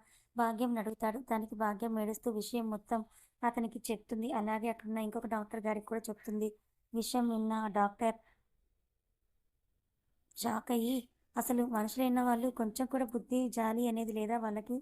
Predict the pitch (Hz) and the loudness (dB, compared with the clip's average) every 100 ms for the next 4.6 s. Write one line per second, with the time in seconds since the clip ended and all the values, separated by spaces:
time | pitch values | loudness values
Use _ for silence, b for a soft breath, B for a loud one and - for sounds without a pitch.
0 | - b b b 233 220 208 208 240 240 | -8 b b b 0 2 0 0 2 2
1 | 240 226 233 220 208 226 214 233 214 220 | 0 -2 0 0 -2 -2 -2 -2 -2 -2
2 | 220 214 220 214 208 220 226 226 214 b | -2 -2 -2 -2 -2 -2 0 -2 -2 b
3 | b _ 240 233 - 226 226 226 220 226 | b _ 2 2 2 0 0 -2 0 0
4 | 220 208 214 226 226 | 0 2 0 0 -2